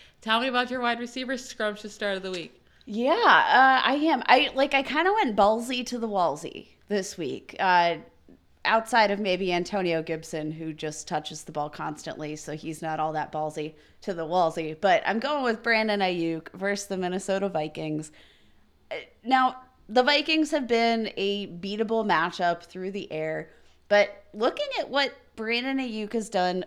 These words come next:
Speaker 2: over the last four weeks, like, yes, obviously Deebo Samuel is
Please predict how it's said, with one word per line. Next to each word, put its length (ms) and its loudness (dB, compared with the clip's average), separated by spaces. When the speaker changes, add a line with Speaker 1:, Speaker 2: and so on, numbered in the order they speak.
Speaker 2:
over 280 -2
the 80 -4
last 380 2
four 220 -4
weeks, 340 -8
like, 240 -6
yes, 380 -2
obviously 520 -4
Deebo 380 -4
Samuel 680 -4
is 240 -6